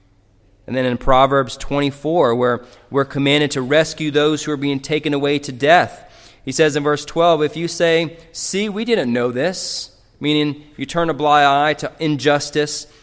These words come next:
people being led away to slaughter. Uh, he says, "If you say, 'We didn't know this,'" it says, "Does he not consider it who weighs the heart? And does he not know it who keeps the soul?" So God knows your motives, knows why you do it.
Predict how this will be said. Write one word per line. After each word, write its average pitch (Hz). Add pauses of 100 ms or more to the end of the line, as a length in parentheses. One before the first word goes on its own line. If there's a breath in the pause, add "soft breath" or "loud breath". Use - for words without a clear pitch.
(120)
people 151
being 143
led 147
away 139
to 131
slaughter. 143 (760 soft breath)
Uh, 120
he 139
says, 143
"If 143
you 202
say, 190
'We 175
didn't 277
know 101
this,'" 107 (840)
it -
says, 160
"Does 160
he 180
not 175
consider 139 (1120 soft breath)
it 156
who 143
weighs 143
the 127
heart? - (420)
And 131
does 139
he 156
not 135
know 147
it 110
who 117
keeps -
the 117
soul?" 113 (180 soft breath)
So 135
God 151
knows 165
your 135
motives, 117
knows 165
why 110
you 101
do 87
it. -